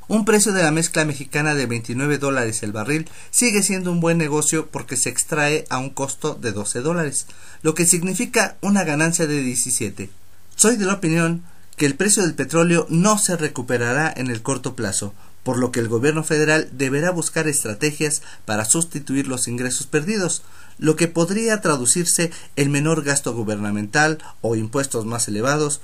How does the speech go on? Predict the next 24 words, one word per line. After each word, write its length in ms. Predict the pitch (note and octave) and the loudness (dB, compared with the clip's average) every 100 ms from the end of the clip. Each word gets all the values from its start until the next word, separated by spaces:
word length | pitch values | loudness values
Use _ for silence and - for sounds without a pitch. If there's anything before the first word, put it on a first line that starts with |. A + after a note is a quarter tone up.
| - | -6
o 100 | - | 0
mayor 320 | E3+ E3+ G3 G3+ | 2 4 2 2
deuda, 420 | A#3 A#3 E3+ - - - - - | 2 2 0 -2 -12 -16 -16 -2
lo 160 | C#3+ D3 | 4 4
que 100 | D3+ | 4
en 100 | D3 | 4
suma 380 | G#3 G3+ G3 - | 6 6 4 2
afectará 600 | B2+ - F#3 - C3+ D3 | -2 0 -4 0 0 2
el 80 | D3 | 0
bolsillo 460 | B2 A2+ D3 C#3+ | 0 0 0 0
de 80 | C#3+ | 0
los 160 | B2+ C3+ | 0 -2
mexicanos, 720 | C3+ C#3+ D3 F#3+ F3+ C#3 - - - - | -4 -6 -2 0 0 -2 -4 -10 -14 -4
las 220 | A#2 A2+ | -2 2
dos 160 | D#3 | 2
primeras 560 | F3 E3+ E3+ D#3+ D#3+ - | 2 0 2 2 2 0
en 120 | - B2 | -4 -6
el 100 | E3+ | -4
presente, 640 | F#3+ G3 F#3 F3 F3 E3+ - - - - | -2 -2 -2 -2 -4 -4 -10 -16 -14 -4
la 220 | A#2+ C3+ | 0 0
tercera 520 | C#3 A2+ F#3 F3+ F3 - - - - - - - | 0 0 2 2 -2 -6 -14 -14 -14 -14 -14 -4
en 140 | C#3 D#3 | 0 2
el 60 | |
futuro, 480 | D#3+ C#3+ A2+ G#2 G2+ | 0 -4 -2 -4 -4